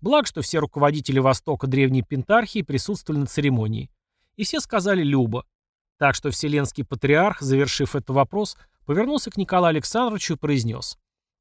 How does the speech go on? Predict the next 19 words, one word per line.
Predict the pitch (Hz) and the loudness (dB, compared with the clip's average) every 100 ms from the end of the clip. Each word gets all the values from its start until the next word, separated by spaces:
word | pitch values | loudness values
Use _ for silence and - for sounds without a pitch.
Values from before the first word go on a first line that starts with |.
| _ | _
«Встань, | - - 185 233 | -12 2 4 4
сын | - 160 135 | -2 -4 -2
мой, | 113 131 - _ _ - | -2 -6 -14 _ _ -16
встань | - 165 208 220 | -2 4 4 4
и | 190 | 2
делай | 214 214 | 2 2
сказанное! | 175 - 214 214 135 113 - _ - | 0 0 2 2 -2 -4 -10 _ -2
Я | 147 160 | 4 4
же | 151 | 4
от | 147 170 | 0 0
имени | 160 151 | 0 -2
всех | - 165 135 | -2 -4 -2
древних | 135 160 165 135 143 | 2 2 2 0 2
иерархов | 135 156 - 143 | 4 4 2 -8
славной | - 147 151 151 | 0 2 2 2
державы | 139 120 156 151 | 0 2 4 4
ромеев | 139 135 180 202 | 4 4 2 0
благословляю | 147 143 147 147 131 151 220 180 | 0 -2 -2 0 2 2 2 -2
тебя | 123 131 | -6 -8